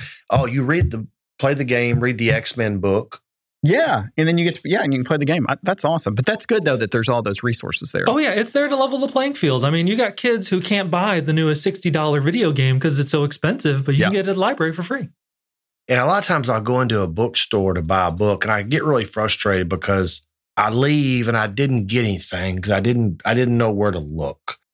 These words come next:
Speaker 1: Where do I start?
Speaker 3: We have a lot of knowledgeable staff. All of our books in the library are ordered by staff. Like, we have knowledgeable staff who order stuff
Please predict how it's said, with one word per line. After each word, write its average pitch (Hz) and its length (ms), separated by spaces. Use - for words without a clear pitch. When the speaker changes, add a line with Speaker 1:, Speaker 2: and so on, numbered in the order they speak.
Speaker 1:
Where 190 160
do 226 100
I 170 120
start? - 680
Speaker 3:
We 185 200
have 180 160
a - 20
lot 165 240
of 180 80
knowledgeable 175 480
staff. 175 640
All 196 160
of 220 100
our 208 140
books 190 300
in 175 80
the 156 60
library 180 440
are 160 100
ordered 143 540
by 139 240
staff. - 580
Like, 135 240
we 160 180
have 151 380
knowledgeable 160 520
staff 143 420
who 143 220
order 151 260
stuff 135 300